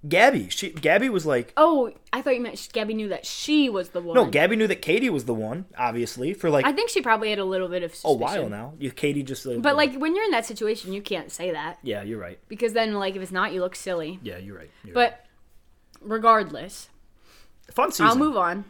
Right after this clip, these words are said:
Speaker 2: I have a few questions to you for, to recap the season.
Speaker 1: Okay, ask me.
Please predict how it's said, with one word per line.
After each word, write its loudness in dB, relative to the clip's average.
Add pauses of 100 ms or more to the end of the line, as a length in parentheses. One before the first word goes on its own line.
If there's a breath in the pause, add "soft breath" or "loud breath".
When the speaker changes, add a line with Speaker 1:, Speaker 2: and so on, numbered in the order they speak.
(880 soft breath)
Speaker 2:
I 0
have 0
a -8
few -8
questions -8
to -10
you -2
for, -10
to -8
recap -4
the -10
season. -8
Speaker 1:
Okay, -2
ask -6
me. -16